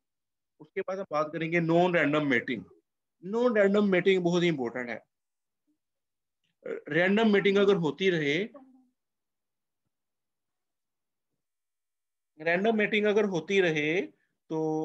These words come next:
उससे, अ, जो फ्रीक्वेंसी है वो चेंज नहीं होती। अगर स्पेसिफिक मेटिंग हो कि कोई खास एरिया के अंदर उस पॉपुलेशन में वही लिविंग ऑर्गेनिज्म आपस में इंटरब्रीड करते रहें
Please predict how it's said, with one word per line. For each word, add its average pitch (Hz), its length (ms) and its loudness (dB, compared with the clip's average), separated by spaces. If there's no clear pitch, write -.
उससे, 165 640 -2
अ, 143 800 -20
जो 147 360 -4
फ्रीक्वेंसी 185 680 -2
है 170 220 0
वो 180 260 0
चेंज 170 380 -2
नहीं 156 300 -4
होती। 156 360 -8
अगर 180 280 -4
स्पेसिफिक 226 760 -8
मेटिंग 160 360 -4
हो 139 300 -6
कि 196 80 2
कोई 202 140 -6
खास 185 760 -2
एरिया 175 400 0
के 165 140 -4
अंदर 143 260 -4
उस 165 240 -10
पॉपुलेशन 156 480 -8
में 160 100 -6
वही 151 280 -4
लिविंग 175 280 0
ऑर्गेनिज्म 151 460 -6
आपस 135 200 -12
में 165 120 -14
इंटरब्रीड 156 580 -8
करते 151 260 -6
रहें 131 400 -4